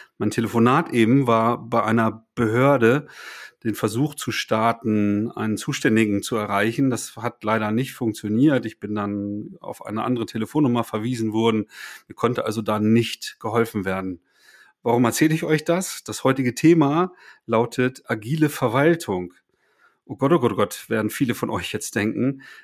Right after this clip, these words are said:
äh, was hat denn Verwaltung und Agilität irgendwie miteinander zu tun? Oftmals haben wir doch diese Erlebnisse, dass wir als, als Bürger, also als die Kunden von Behörden, ähm,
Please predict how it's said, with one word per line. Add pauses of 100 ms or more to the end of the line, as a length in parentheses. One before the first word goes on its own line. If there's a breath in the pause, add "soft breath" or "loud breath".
äh,
was
hat
denn
Verwaltung
und
Agilität
irgendwie
miteinander
zu
tun?
Oftmals
haben
wir
doch
diese
Erlebnisse,
dass
wir
als, (380 loud breath)
als
Bürger,
also
als
die
Kunden
von
Behörden, (440 loud breath)
ähm,